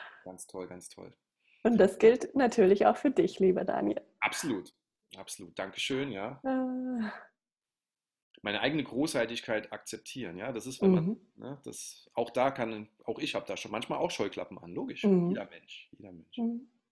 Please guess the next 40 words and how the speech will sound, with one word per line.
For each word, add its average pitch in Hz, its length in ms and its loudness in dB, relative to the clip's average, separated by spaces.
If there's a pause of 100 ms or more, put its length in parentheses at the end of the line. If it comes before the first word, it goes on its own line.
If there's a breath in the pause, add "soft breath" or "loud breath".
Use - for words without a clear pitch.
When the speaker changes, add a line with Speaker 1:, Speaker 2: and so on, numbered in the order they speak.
(480)
Speaker 1:
Schöne 143 360 0
Worte. 107 380 -4 (1080)
Tolles 110 280 -2
Interview 110 380 -10
auch. 131 260 -10 (720 soft breath)
Hat - 100 -20
mich 104 160 -10
sehr 104 160 -2
gefreut. 104 580 -8
Ähm, 95 380 -14 (400)
vielen 98 260 -10
Dank 95 260 -6
dir 123 160 -4
auch 123 120 -6
dafür. 139 540 -8 (680 soft breath)
Ähm, 95 560 -18 (800)
bin 104 120 -14
gespannt, 117 480 -2
bin 113 100 -6
gespannt. 113 320 -8
Also 107 140 -8
ich 135 140 -4
sehe, 156 240 6
ich 135 200 -4
sehe, 151 320 2
da 135 120 0
kommt 175 300 0
noch 104 180 -2
was. 90 240 -6
Also 113 120 -8
ich 120 80 -8
kann 151 140 0
mir 143 80 2
gut 160 160 -2
vorstellen, 147 480 0
dass, 127 260 -4
dass 131 160 -6
wir 320 100 6
Speaker 2:
<laughs> - 600 2
Speaker 1:
auf 120 140 -10